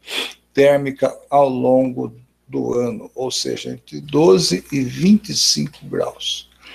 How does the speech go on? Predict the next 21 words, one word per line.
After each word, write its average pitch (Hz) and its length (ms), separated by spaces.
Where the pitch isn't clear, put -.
As 143 160
chuvas - 800
são 151 340
bem 175 220
distribuídas 151 720
aos 143 240
doze 143 420
meses, 131 540
com 139 260
índice 165 540
pluviométrico 131 880
superiores 120 960
a 123 180
mil 131 300
duzentos 131 580
e - 20
cinquenta 123 640
milímetros. - 880
Trata-se 147 680
do 139 320
clima 196 500